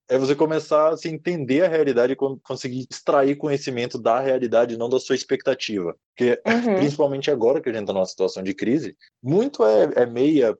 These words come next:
Speaker 1: presunção que a gente tem, meio, meia previsão, meio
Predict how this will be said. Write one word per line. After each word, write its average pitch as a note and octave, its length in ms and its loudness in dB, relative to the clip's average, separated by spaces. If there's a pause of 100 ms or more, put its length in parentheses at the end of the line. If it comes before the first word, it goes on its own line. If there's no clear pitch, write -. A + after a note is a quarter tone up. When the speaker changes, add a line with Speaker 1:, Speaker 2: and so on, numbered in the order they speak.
(100)
Speaker 1:
presunção B2 640 -2
que A2+ 80 0
a - 20 2
gente G#2 220 -4
tem, B2+ 260 0
meio, A#2 540 2
meia A2 260 2
previsão, A#2 840 0
meio G#2+ 580 0